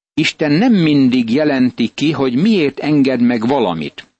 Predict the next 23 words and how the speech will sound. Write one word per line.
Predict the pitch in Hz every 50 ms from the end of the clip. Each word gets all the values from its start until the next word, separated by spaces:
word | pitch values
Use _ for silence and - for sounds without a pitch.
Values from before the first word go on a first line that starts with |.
| _ _ _ _ _ _ _ _ _ _ _ _ _ _ _ _ _ _ _ _
Nem | - 127 180 240
mondja | 220 190 175 160 151 139 127 123 131
meg | 123 123 123 117 104
nekünk | 107 110 135 151 - - 139 143 135 131
mindig | - 131 170 170 156 139 147 139 147
az | 147 135 170
okokat. | 208 180 - - 123 98 - - - 147 - - - - _ _ _ _ _ _ _ _ _ _ _ _ _ _ _ _ _ _ _ _ _ _ _ _ _ _ -
Azt | - 196 196 - _ -
kéri, | - 131 131 131 127 135
hogy | 127 127 117 104 98
vele | 120 190 220 202 175
járjunk | 160 151 147 143 135 127 117 110 120 110 107 -
hit | - - 151 175 - -
által | - 143 139 139 135 127 - - 127 123 120 117 - _ -
életünk | - 180 190 170 160 151 - - 135 123 120 117
sötét | - - - 220 220 - 143 127 120 113 -
napjaiban | - 135 147 139 - 120 120 117 113 110 104 95 104 101 98 98 -
is. | - 135 104 - - - - - _ _ _ _ _ _ _ _ _ _ _ _ _ _ _ _ _ _ _ _ _ _ _ _ _ _ _ _ _ _ _ _
Őszintén | - 147 185 208 185 - - 143 135 135 131 120 - 127 117 110 113
úgy | 131 139 147 139 120
vélem, | 113 131 131 131 120 123 127 139 151 156 143 - _ _ _ _ _ _ _ _ _ _ _
hogy | - 120 104
meg | 104 123 196 208